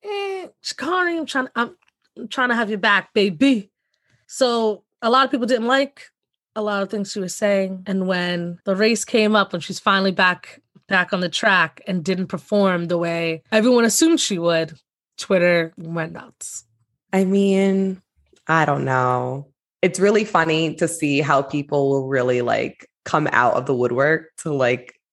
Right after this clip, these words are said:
Speaker 2: throw shit in your face <laughs> and, like, attack you online.
Speaker 1: Yeah.
Speaker 2: And, like, I'm not saying that she didn't bring it on her-, I'm not saying she brought it on herself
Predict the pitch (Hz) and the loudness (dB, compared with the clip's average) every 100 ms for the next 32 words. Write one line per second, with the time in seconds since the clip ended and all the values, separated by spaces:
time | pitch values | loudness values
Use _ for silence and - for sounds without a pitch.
0 | _ _ - 175 147 123 - - 117 - | _ _ -6 0 2 2 2 0 0 -2
1 | 117 147 - - - - - - - - | -4 -6 -6 -6 -6 -8 -8 -8 -12 -20
2 | _ _ _ _ _ 180 147 143 135 - | _ _ _ _ _ 2 4 2 2 0
3 | 147 147 107 117 87 87 - 67 - - | 0 0 -2 -4 -6 -4 -4 -4 -4 -8
4 | 160 _ 196 170 - - 156 151 156 143 | -12 _ -8 -6 -2 0 0 0 2 2
5 | 143 - - 160 170 175 - - 175 156 | 0 -2 0 0 2 2 0 -2 0 2
6 | 156 156 143 139 135 123 - _ _ _ | 0 0 2 2 2 -2 -8 _ _ _
7 | _ _ _ _ - 190 160 - - 165 | _ _ _ _ -12 -8 -8 -10 -6 -4
8 | 160 165 170 160 151 156 - - 208 226 | -4 -4 0 0 0 -4 -2 0 2 2
9 | 330 262 233 165 156 156 151 147 139 131 | 2 -2 0 2 4 4 2 0 0 0
10 | 165 175 | 0 -4